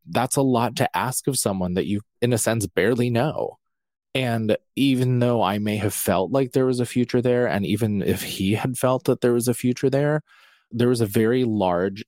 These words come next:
ask of that person while I was in the hospital from the diagnosis point. And he had kind of been aware that something was going on.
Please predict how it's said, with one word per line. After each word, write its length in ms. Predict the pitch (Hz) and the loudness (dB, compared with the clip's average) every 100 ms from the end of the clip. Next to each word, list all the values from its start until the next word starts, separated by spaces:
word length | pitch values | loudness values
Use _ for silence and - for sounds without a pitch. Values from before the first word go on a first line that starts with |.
| - | -6
ask 460 | 95 80 85 - - - | -2 -2 -4 -8 -12 -4
of 460 | 107 101 92 - - | 0 0 -2 -12 -4
that 240 | 90 - | -4 -4
person 720 | - 98 - 82 64 80 107 - _ _ | -4 -4 -2 -2 -2 -4 -6 -8 _ _
while 360 | 107 101 98 95 | -2 0 2 2
I 140 | 90 | 0
was 140 | 90 101 | 0 -2
in 120 | 73 | -4
the 80 | 78 | -6
hospital 640 | 80 76 - - 65 113 165 | -6 -8 -8 -6 -6 -6 -8
from 300 | - 117 104 | -6 -4 -2
the 100 | 95 | -2
diagnosis 640 | 95 87 82 67 67 - - | 0 0 0 -4 -6 -6 -10
point. 420 | - 50 53 - _ _ _ _ _ - | -10 -12 -12 -18 _ _ _ _ _ -6
And 100 | 139 | -4
he 260 | 127 - 202 | -2 2 4
had 140 | 185 | 2
kind 300 | 160 - 143 | 0 0 0
of 140 | 123 107 | 0 0
been 160 | 113 | -2
aware 360 | 107 95 95 90 | 0 0 2 2
that 160 | 85 - | 0 -2
something 320 | 110 104 107 | -2 -2 -2
was 140 | 110 | -2
going 320 | - 117 110 | 0 0 2
on. 460 | 117 110 113 117 120 | 0 2 0 0 -6